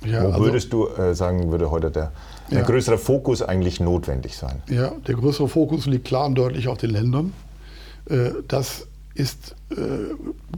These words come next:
Speaker 1: ganz einfach der im Jahr zweitausendsechs stattgefundenen Föderalismusreform geschuldet. Ähm, dort hat man ja im Grunde genommen, äh, ist man weg von der Rahmenkompetenz, äh, des Bundesjagdgesetzes hin und hat dann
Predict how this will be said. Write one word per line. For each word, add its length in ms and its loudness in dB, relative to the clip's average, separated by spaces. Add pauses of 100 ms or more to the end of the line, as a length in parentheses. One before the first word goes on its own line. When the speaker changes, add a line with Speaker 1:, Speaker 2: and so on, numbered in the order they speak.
Speaker 1:
ganz 280 0
einfach 460 -2 (180)
der 500 2
im 220 0
Jahr 220 2
zweitausendsechs 680 -2
stattgefundenen 600 0
Föderalismusreform 1120 0
geschuldet. 520 0 (880)
Ähm, 260 2 (120)
dort 240 0
hat 140 -4
man 160 2
ja 100 2
im 100 0
Grunde 280 0
genommen, 680 -2
äh, 20 -6
ist 140 -2
man 140 2
weg 160 0
von 140 0
der 120 2
Rahmenkompetenz, 920 0 (100)
äh, 120 0
des 140 -2
Bundesjagdgesetzes 1040 -2 (580)
hin 200 4
und 140 2
hat 160 0
dann 260 0